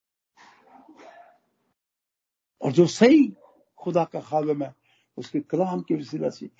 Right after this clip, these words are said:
आपको तसल्ली मिलती है, आपको एनकरेजमेंट मिलती है, आप उसकी एडवाइस और उसकी काउंसलिंग से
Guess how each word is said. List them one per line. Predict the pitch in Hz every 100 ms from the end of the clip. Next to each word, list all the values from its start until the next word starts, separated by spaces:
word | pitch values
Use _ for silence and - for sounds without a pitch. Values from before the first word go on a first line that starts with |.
| - _ -
आपको | 127 131 - 160
तसल्ली | 156 - 196 233
मिलती | 370 302 - -
है, | - - _ _ _ _ _ _ _
आपको | - 160 - 175
एनकरेजमेंट | 170 - 196 247 208 233 285
मिलती | 269 196 - -
है, | - _ _ _ _ _ _ _ _ _ _ _ _ _ _ _ -
आप | 156 - _ - -
उसकी | - - - - -
एडवाइस | 147 147 160 190 156 - _ - -
और | 175
उसकी | 165 - 185
काउंसलिंग | - - 151 180 208 - 208 220 214
से | - - 214